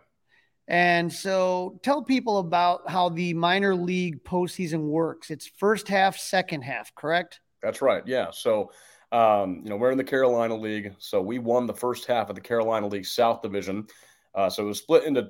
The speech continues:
Speaker 2: you know, two halves, sixty-six games each, and we won the first half. Uh, Charleston ended up winning the second half, and it was, you know, four teams make the postseason. So the Carolina League has twelve teams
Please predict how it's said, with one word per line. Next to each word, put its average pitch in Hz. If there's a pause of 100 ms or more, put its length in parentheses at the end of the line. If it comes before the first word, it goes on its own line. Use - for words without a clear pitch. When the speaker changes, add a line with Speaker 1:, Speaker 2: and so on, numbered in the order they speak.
(120)
Speaker 2:
you 120
know, 104
two 160
halves, 131
sixty-six 135
games 107
each, -
and 95
we 101
won 107
the 104
first 107
half. 92 (560)
Uh, 95
Charleston 113
ended 107
up 101
winning 107
the 101
second 113
half, 101
and 101
it 98
was, 92
you 95
know, 90
four 113
teams 107
make 104
the -
postseason. 101
So 92
the 92
Carolina 104
League 101
has 87
twelve 113
teams 117